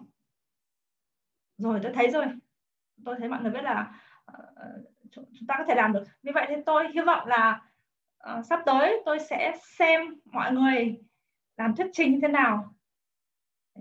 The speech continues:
Hiện, hiện nay rất nhiều các cái vấn đề giấy tờ, nhưng mà tôi luôn luôn, ờ, làm công việc này, giảng lại, nhưng tôi có thể nghe được các thuyết trình của các bạn. Ờ, đeo tai nghe, hoặc là tôi sẽ nghe và tôi nghe.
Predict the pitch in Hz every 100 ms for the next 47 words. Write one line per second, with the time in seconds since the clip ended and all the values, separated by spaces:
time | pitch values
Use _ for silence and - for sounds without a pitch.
0 | - 208 262 - - - 226 - - 262
1 | 226 233 226 226 302 349 392 285 262 302
2 | 294 247 302 247 220 202 220 208 294 269
3 | 220 208 196 - _ _ _ _ _ 254
4 | 269 269 - 277 302 302 311 311 302 -
5 | - _ _ _ _ _ _ _ _ -
6 | - - 233 247 240 - - 285 262 233
7 | 208 226 240 - 262 277 330 254 277 311
8 | 294 311 370 294 196 - 277 269 233 240
9 | - _ _ _ _ 214 214 214 302 294
10 | 320 339 359 370 302 _ - 240 247 277
11 | 269 311 277 226 220 262 285 294